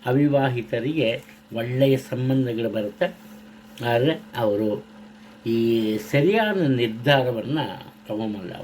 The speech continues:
ಒಂದು ರೀತಿ ಈ ಗಾಳಿ ಮಾತು ಅಥವಾ ವದಂತಿಗಳಿಗೆ ಹೆಚ್ಚಿನ ಪ್ರಾಶಸ್ತ್ಯ ಕೊಡ್ತಾರೆ. ಆದ್ದರಿಂದ ಬರುವ ಅವಕಾಶಗಳನ್ನು, ಆ, ಇವರ-, ಇವರೇ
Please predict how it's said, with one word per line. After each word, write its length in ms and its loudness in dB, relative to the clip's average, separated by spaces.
ಒಂದು 220 -4
ರೀತಿ 520 0
ಈ 120 2
ಗಾಳಿ 460 2
ಮಾತು 420 -4
ಅಥವಾ 580 -2
ವದಂತಿಗಳಿಗೆ 1160 2
ಹೆಚ್ಚಿನ 420 -4
ಪ್ರಾಶಸ್ತ್ಯ 680 -6
ಕೊಡ್ತಾರೆ. 520 -6
ಆದ್ದರಿಂದ 520 2
ಬರುವ 460 2
ಅವಕಾಶಗಳನ್ನು, 1120 0
ಆ, 80 -10
ಇವರ-, 400 0
ಇವರೇ 480 0